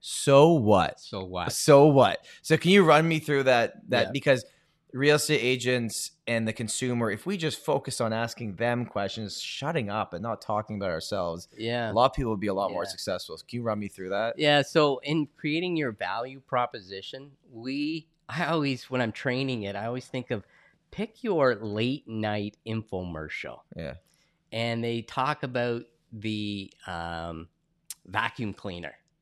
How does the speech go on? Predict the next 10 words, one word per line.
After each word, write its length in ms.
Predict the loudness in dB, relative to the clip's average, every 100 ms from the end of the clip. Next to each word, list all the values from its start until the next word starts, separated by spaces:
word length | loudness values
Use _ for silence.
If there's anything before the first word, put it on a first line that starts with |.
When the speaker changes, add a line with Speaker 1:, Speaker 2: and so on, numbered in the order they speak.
| _ _ _ _ _
Speaker 2:
And 240 | -4 -2
the 40 | 0
vacuum 520 | 0 0 -2 -2 -4
cleaner, 400 | -4 -4 -4 -4
they 140 | -6
talk 320 | -8 -10 -12 -10
about 240 | -8 -6
a 60 | -8
feature, 600 | -10 -10 -10 -10 -14 -16 _ _ _ _ _ -10
right? 420 | -6 -4 -4